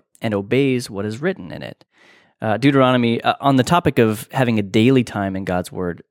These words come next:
Deuteronomy seventeen nineteen says, "He should keep it with him all the time." Uh, this is talking about the believer and keeping God's word,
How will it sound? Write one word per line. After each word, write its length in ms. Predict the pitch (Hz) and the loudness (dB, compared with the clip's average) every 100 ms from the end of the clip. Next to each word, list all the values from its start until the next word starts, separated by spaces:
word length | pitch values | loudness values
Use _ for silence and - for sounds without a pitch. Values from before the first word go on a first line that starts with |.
| - | -4
Deuteronomy 420 | 117 110 101 98 | 0 2 2 0
seventeen 440 | 95 101 98 - 92 | 0 -2 -2 -6 -4
nineteen 360 | 95 98 92 | -4 -2 -6
says, 240 | 85 87 - - - - | -4 -6 -6 -18 -20 -2
"He 120 | 165 | 0
should 200 | 147 123 | 2 0
keep 240 | - 185 | 0 0
it 120 | 196 117 | 0 2
with 180 | 120 | 0
him 160 | - 104 | 0 -6
all 220 | - 98 | -2 0
the 60 | 104 | 0
time." 460 | - 104 87 85 _ _ | -2 -4 -6 -10 _ _
Uh, 160 | 98 82 | -8 -6
this 120 | 113 | -8
is 60 | 110 | -4
talking 200 | 107 101 | -2 -2
about 220 | 92 - | -2 -2
the 60 | 95 | -2
believer 420 | 101 160 180 196 - - - _ - | 2 4 4 2 -2 -20 -20 _ -2
and 400 | 104 95 92 - | 0 0 -4 -8
keeping 280 | 110 104 | -8 -6
God's 220 | 95 92 - | -4 -6 -6
word, 260 | 95 92 | -6 -8